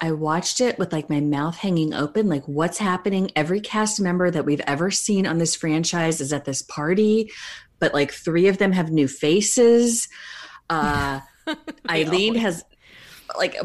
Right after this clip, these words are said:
Speaker 1: brown hair. What is happening? It was wild, you know, it was a good episode because it was the, you know, all kinds of <laughs> di-, different generations of housewives of Beverly Hills coming together at this awful black and white party that Kyle insists on throwing.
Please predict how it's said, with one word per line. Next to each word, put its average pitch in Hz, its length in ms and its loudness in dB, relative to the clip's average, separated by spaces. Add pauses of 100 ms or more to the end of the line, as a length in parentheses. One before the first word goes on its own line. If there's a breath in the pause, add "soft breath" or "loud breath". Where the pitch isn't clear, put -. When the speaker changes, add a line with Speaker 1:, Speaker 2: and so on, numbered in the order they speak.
Speaker 1:
brown 175 340 0
hair. 190 720 2
What 208 180 2
is 311 160 0
happening? 233 600 0
It 233 120 4
was 240 180 2
wild, 180 880 0 (420)
you 208 80 4
know, 190 80 4
it 220 140 4
was 277 120 -2
a 349 60 2
good 196 260 0
episode 190 560 -2
because 160 300 -4
it - 100 -4
was 147 220 -4
the, 139 260 -4 (240 loud breath)
you 165 100 -6
know, 143 100 -4 (120)
all 156 460 2
kinds 151 320 -4
of 147 160 -6
<laughs> - 0 -
di-, - 100 -2 (640 loud breath)
different 262 260 0
generations 175 680 0
of 156 80 -6
housewives 156 580 -2
of 151 60 -4
Beverly 143 320 -2
Hills 156 200 -2
coming 151 280 -2
together 147 360 -2
at 135 140 -4
this 139 180 -8 (380 loud breath)
awful 160 560 0
black 147 280 -2
and 143 100 -2
white 135 220 -2
party 135 280 -2
that 135 160 -6
Kyle 131 240 -2
insists 139 400 -6
on 131 140 -4
throwing. 123 500 -6